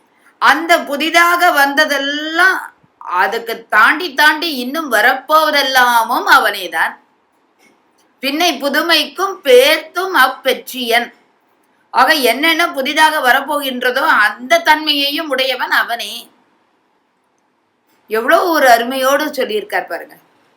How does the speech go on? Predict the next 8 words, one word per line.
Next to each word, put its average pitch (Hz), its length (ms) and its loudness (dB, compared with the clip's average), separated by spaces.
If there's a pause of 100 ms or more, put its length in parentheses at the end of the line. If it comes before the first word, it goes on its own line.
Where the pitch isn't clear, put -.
(600)
பிற்பட்ட 269 540 -2
பிற்பட்ட 285 680 -2
புதிய 277 380 -4
புதிய 285 360 -4
பொருள்களுக்கு 285 720 -2
அந்த 320 520 0
புதிய 302 440 -6
பொருளாய் 285 560 0